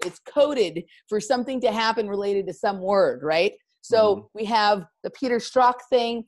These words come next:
Speaker 1: we have the Brandon Strzok thing, right? Like, how, how are we getting two of these Strocks that aren't spelled like Strzok,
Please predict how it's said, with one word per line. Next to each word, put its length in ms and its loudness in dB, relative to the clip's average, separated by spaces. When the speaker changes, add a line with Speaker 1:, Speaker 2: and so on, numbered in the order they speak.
Speaker 1:
we 80 -2
have 160 -2
the 80 -4
Brandon 380 -2
Strzok 400 2
thing, 340 -2
right? 300 0
Like, 140 -4
how, 280 2
how 220 2
are 80 4
we 100 -4
getting 320 -2
two 140 -4
of 60 -2
these 280 -10
Strocks 440 2
that 60 0
aren't 200 0
spelled 300 0
like 180 0
Strzok, 400 4